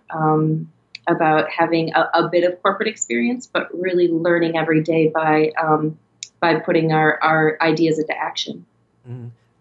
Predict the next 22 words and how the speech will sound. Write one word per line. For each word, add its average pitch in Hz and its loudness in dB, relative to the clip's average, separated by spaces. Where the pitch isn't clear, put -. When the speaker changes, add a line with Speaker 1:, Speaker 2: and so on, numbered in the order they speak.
Speaker 2:
You 175 0
mentioned 190 2
that 151 2
you 156 -8
traveled 143 2
to 123 -6
Asia, 123 0
to 127 -16
India, 113 -2
and 107 -6
here 120 -2
to 117 -6
the 110 -2
Philippines. 110 -6
What 190 2
led 165 4
you 151 4
to, 135 -4
to 143 -6
travel? 123 0
Is 127 0
it 147 -4